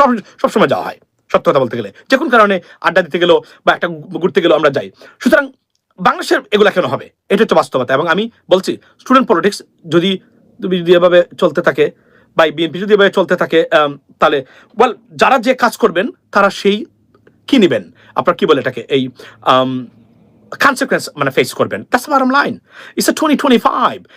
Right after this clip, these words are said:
You know, you cannot do this kind of stuff. আমি আবার বলছি, পৃথিবীর কোনো দেশে ছাত্র রাজনীতি নাই, তাহলে আমাদের দেশ থাকবে কেন ভাই? আমাকে বলেন। ধরেন আমার কথাটা আপনি,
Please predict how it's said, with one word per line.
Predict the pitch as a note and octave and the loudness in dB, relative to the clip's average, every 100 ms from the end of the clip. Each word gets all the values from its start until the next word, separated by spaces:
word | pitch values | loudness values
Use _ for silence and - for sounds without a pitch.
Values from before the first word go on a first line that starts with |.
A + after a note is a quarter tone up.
| _ G3+ | _ -2
You | |
know, | A#3 A#3 | -2 -2
you | G#3+ | -2
cannot | C4+ C4 E3 | 2 2 0
do | G#3 F4 | 0 2
this | - G#3 | 2 0
kind | F3+ | -2
of | - | -2
stuff. | E3+ D3 _ - | -4 -4 _ -6
আমি | F#3+ | 0
আবার | C4+ D4+ | 2 2
বলছি, | C#4 F3 A#2+ - _ | 0 -2 -8 -10 _
পৃথিবীর | F#3+ - C4 B3+ G#3+ | -2 2 2 2 2
কোনো | A#3 A#3 | 4 4
দেশে | - B2+ - _ | 2 -4 -6 _
ছাত্র | - - F#3 | -4 -2 0
রাজনীতি | D3 C3 C3+ | 0 0 -4
নাই, | F#2+ - _ | -6 -12 _
তাহলে | E3 E3+ | 0 2
আমাদের | G3 G3+ | 0 0
দেশ | F3+ G3 | -2 -4
থাকবে | F3+ G3+ | -4 -2
কেন | F#3+ | 0
ভাই? | F3 F3+ - _ D#3 | 0 -2 -8 _ -2
আমাকে | E3 F3 | 0 2
বলেন। | D#3+ A#2 _ - | 2 0 _ 0
ধরেন | B3+ G#3+ | 0 0
আমার | G#3 | -2
কথাটা | A3+ G3+ | 0 0
আপনি, | F3 | -2